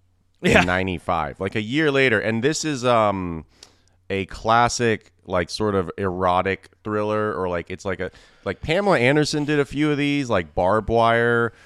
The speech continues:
Speaker 2: Well,
Speaker 1: where it's
Speaker 2: Barbed Wire
Speaker 1: basic-
Speaker 2: was a big budget one, but it was ruined by her sex tape. That was, that was, like, a major Hollywood movie that, that didn't do well because the sex tape had come out be-, like, right before.
Speaker 1: Gotcha.
Speaker 2: Yeah.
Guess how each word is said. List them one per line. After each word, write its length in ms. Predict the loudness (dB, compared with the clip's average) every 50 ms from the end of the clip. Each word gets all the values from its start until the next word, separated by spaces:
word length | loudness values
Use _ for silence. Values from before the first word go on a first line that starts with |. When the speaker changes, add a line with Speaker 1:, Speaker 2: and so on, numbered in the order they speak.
| -10 0
Speaker 2:
Well, 140 | 2 2 4
Speaker 1:
where 80 | 6 6
it's 40 | 6
Speaker 2:
Barbed 140 | 6 6 6
Wire 180 | 6 6 6 6
Speaker 1:
basic- 100 | 6 4
Speaker 2:
was 160 | 4 4 4
a 60 | 2 2
big 300 | 4 2 2 2 2 4
budget 300 | 4 4 4 4 2 4
one, 200 | 4 2 4 2
but 100 | 2 2
it 80 | 2
was 160 | 0 -2 -4
ruined 520 | -4 -2 0 2 4 4 4 2 0 -4 0
by 340 | 2 4 4 4 4 2 0
her 140 | 0 -2 -4
sex 320 | -2 2 2 2 2 2 -4
tape. 260 | -8 -8 -8 -8 -4 2
That 160 | 2 4 4
was, 160 | 4 2 4
that 180 | 4 4 4 4
was, 140 | 2 0
like, 100 | 2 2
a 60 | 2 2
major 420 | 2 2 2 2 2 2 2 2
Hollywood 380 | 4 4 4 4 2 0 0 0
movie 260 | 0 0 0 -2 -2
that, 300 | -2 -2 -2 -2 -4 -4 -2
that 480 | -2 -2 -2 -4 _ -20 -20 -14 -4
didn't 300 | 0 0 2 2 0 -2
do 180 | -2 0 0 2
well 220 | 2 2 0 0
because 440 | -2 -2 -6 -4 -2 -2 -2 -2 -4
the 100 | -8 -10
sex 260 | -6 -4 -6 -6 -4
tape 180 | -4 -6 -4 -4
had 140 | -6 -8 -6
come 180 | -6 -4 -4
out 220 | -4 -6 -6 -8 -8
be-, 160 | -10 -10 -10 -12 _ _ -18 -10
like, 240 | -8 -8 -8 -6 -2
right 240 | 0 0 0 0 0
before. 380 | -6 -10 -4 -2 -2 0 0
Speaker 1:
Gotcha. 540 | -2 -4 -4 -6 -8 -10 -10 -10 -8 -8 -10 -12 -18 -18 -10
Speaker 2:
Yeah. 160 | -4 0 2